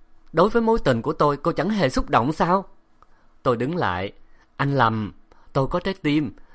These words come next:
nhưng chỉ có một trái độc nhất." "Mà đã cho người khác rồi, phải không?" "Vâng." Hạo Hạo buông tôi ra, gã nhún vai. "Được rồi,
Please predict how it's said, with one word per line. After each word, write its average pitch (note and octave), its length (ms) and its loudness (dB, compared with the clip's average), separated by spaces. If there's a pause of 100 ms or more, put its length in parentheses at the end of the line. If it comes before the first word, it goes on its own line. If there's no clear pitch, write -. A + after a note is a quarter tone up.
nhưng E3+ 220 -2
chỉ C#3 120 -6
có A#3+ 120 -4
một D#3 240 -2
trái D#3+ 240 -2
độc C#3+ 280 -2
nhất." G#3+ 180 0 (840)
"Mà A2 120 0
đã A#2 140 -4
cho C3+ 220 2
người A#2 160 -2
khác C#3+ 260 -2
rồi, G#2+ 300 0 (120)
phải A2+ 180 -4
không?" D3 200 2 (680)
"Vâng." B2 260 4 (520)
Hạo A2+ 200 -2
Hạo G#2+ 380 -4
buông B2 240 -2
tôi A2 160 -4
ra, G2+ 340 -6 (300)
gã G2 180 -6
nhún C3+ 260 -2
vai. G#2+ 320 0 (760)
"Được A#2+ 200 -4
rồi, A2+ 340 2